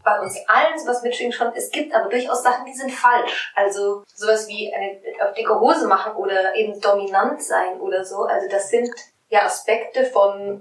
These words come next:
Männlichkeitsbildern, Anforderungen, Erwartungen, aber auch Praxen, die halt trotzdem in dieser Vielfältigkeit jetzt eigentlich dann aber nicht sein sollten, oder? Also sozusagen, es geht nicht nur um eine Vervielfältigung im Sinne von,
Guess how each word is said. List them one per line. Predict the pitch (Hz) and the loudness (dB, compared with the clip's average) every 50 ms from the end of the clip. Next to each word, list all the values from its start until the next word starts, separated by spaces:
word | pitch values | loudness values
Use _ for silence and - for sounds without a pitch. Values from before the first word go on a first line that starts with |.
| - | -4
Männlichkeitsbildern, | 196 185 190 196 196 202 - - 202 202 - - - 214 202 202 202 196 | 0 0 0 2 0 -2 0 2 2 2 2 0 -2 -2 0 2 0 2
Anforderungen, | - 190 196 214 - - 208 196 - 196 190 - | 2 0 0 0 2 2 2 2 2 0 0 -4
Erwartungen, | 175 180 175 180 190 - - 214 220 214 214 - | -4 -2 2 2 2 2 2 0 -2 -2 0 2
aber | - 180 185 202 196 196 - | 2 2 2 2 2 4 4
auch | 190 196 196 - - | 4 4 2 0 -4
Praxen, | - 196 196 202 - - - - 311 311 339 381 - - _ _ _ _ _ - | 0 2 2 2 2 -2 -4 -4 -4 -4 -6 -6 -8 -10 _ _ _ _ _ -10
die | - 226 220 220 220 214 226 - - - _ _ - - - - | -8 -8 -6 -6 -6 -6 -6 -8 -8 -12 _ _ -18 -12 -4 2
halt | 196 196 202 196 | 4 4 4 6
trotzdem | - 226 233 - - 240 220 | 4 2 2 0 -2 -2 -2
in | 214 | -2
dieser | 196 185 180 | 0 0 -2
Vielfältigkeit | 180 - 269 370 403 - 285 254 247 - - - - 339 - | -2 0 0 2 4 4 4 2 2 -2 -2 2 2 2 2
jetzt | - - | 0 -2
eigentlich | - - 220 233 233 - | 0 0 0 0 0 2
dann | - 226 226 214 220 214 214 - - - - - - - - - 285 - - | 2 2 2 2 0 -6 -10 -14 -18 -18 -16 -16 -16 -10 -4 -4 -2 0 2
aber | 208 202 202 202 - | 2 4 6 6 4
nicht | 359 381 - - - | 4 2 2 0 -4
sein | - - - - - - - | -2 -2 -2 -2 -4 -6 -4
sollten, | - - - - - - - - _ | -4 -2 -2 -4 -6 -10 -18 -18 _
oder? | - - 180 190 226 294 - 453 - - _ _ _ _ - | -4 -2 0 2 2 2 2 0 -4 -10 _ _ _ _ 0
Also | 214 208 202 208 | 0 0 0 0
sozusagen, | 208 214 240 226 226 226 | 0 4 4 4 4 4
es | 220 - | 2 0
geht | 226 226 226 | 0 -2 -2
nicht | 220 254 262 - | -2 -4 -4 -2
nur | 277 247 | 0 2
um | 247 | 2
eine | 226 226 | 2 2
Vervielfältigung | - - 214 - - 254 262 285 294 - 240 220 - 240 240 214 220 226 226 - | 2 2 0 0 0 -2 -4 -4 -2 0 0 0 2 0 0 0 0 0 0 -2
im | - 214 | -4 -4
Sinne | 190 - 214 220 226 233 | 0 2 2 4 2 2
von, | 226 - 196 196 196 196 190 196 - | 0 0 0 0 0 -2 -6 -10 -16